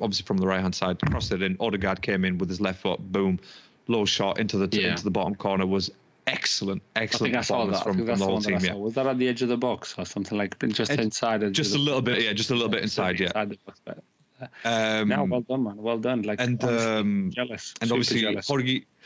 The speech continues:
Speaker 1: and Jorge came on. He, uh,
Speaker 2: I
Speaker 1: he
Speaker 2: saw
Speaker 1: scored the
Speaker 2: the penalty.
Speaker 1: penalty.
Speaker 2: He's got the penalty, yeah.
Speaker 1: Penalty,
Speaker 2: So when I
Speaker 1: it's
Speaker 2: said I haven't seen it, sounds like I might have seen quite a bit. So yeah,
Speaker 1: Yeah, I think
Speaker 2: so
Speaker 1: you saw
Speaker 2: maybe I
Speaker 1: so
Speaker 2: did see it. I've just forgot about it. But I think
Speaker 1: you
Speaker 2: I
Speaker 1: saw
Speaker 2: saw
Speaker 1: the bits
Speaker 2: Havertz's
Speaker 1: that I didn't.
Speaker 2: goal.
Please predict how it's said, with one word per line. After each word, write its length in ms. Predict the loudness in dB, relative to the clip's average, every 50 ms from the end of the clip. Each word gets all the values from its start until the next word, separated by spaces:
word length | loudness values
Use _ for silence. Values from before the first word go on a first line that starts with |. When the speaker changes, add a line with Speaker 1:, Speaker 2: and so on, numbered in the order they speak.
| -6 -2
Speaker 1:
and 100 | 0 0
Jorge 280 | 2 0 2 0 0 0
came 260 | 2 2 2 2 2
on. 320 | 2 2 2 0 0 -2
He, 420 | 0 0 2 2 2 2 2 2 2
uh, 40 |
Speaker 2:
I 220 | 2 2 2 2 2
Speaker 1:
he 40 | 2
Speaker 2:
saw 200 | 2 2 2 2
Speaker 1:
scored 80 | 2 0 0
the 0 |
Speaker 2:
the 60 | -2
penalty. 400 | 0 0 2 2 2 2 2 2 2
Speaker 1:
penalty. 180 | 2 2 2
Speaker 2:
He's 140 | 0 -2 -2
got 160 | -4 -2 0
the 80 | 0 0
penalty, 240 | 0 0 2 2 2
yeah. 60 | 2 2
Speaker 1:
Penalty, 240 | 2 0 0 -2 -2
Speaker 2:
So 120 | 0 2 2
when 80 | 2
I 40 | 2
Speaker 1:
it's 80 | 0 0
Speaker 2:
said 100 | 2 2
I 40 | 2
haven't 220 | 2 2 2 0
seen 220 | 2 0 0 0
it, 100 | 0 -2
sounds 220 | 0 0 0 2 2
like 120 | 0 0
I 60 | 0
might 140 | 0 2 0
have 100 | 0 0
seen 180 | 0 0 0 0
quite 200 | 0 0 0 0
a 40 | 0
bit. 220 | 0 0 0 -2
So 280 | -4 -6 -4 -4 -2 0
yeah, 220 | 2 2 2 2
Speaker 1:
Yeah, 140 | 2 2 2
I 40 | 0
think 20 |
Speaker 2:
so 80 | 0 0
Speaker 1:
you 80 | 2 2
saw 100 | 2 2
Speaker 2:
maybe 160 | 2 2 2 2
I 20 |
Speaker 1:
so 80 | 2 0
Speaker 2:
did 140 | 0 -2
see 160 | -2 -2 -4 -2
it. 80 | 0 -2
I've 80 | -2 0
just 160 | -2 -4 -2
forgot 220 | -2 0 0 2 2
about 220 | 2 2 2 2
it. 120 | 0 0 0
But 160 | 0 0 2
I 100 | 0 0
think 140 | 2 0 0
Speaker 1:
you 60 | 2
Speaker 2:
I 20 |
Speaker 1:
saw 180 | 0 0 2 2
Speaker 2:
saw 120 | 2 2
Speaker 1:
the 80 | 2 2
bits 120 | 0 2
Speaker 2:
Havertz's 20 | 0
Speaker 1:
that 80 | 0 0
I 60 | 2 2
didn't. 260 | 2 2 2 2 2
Speaker 2:
goal. 100 | 2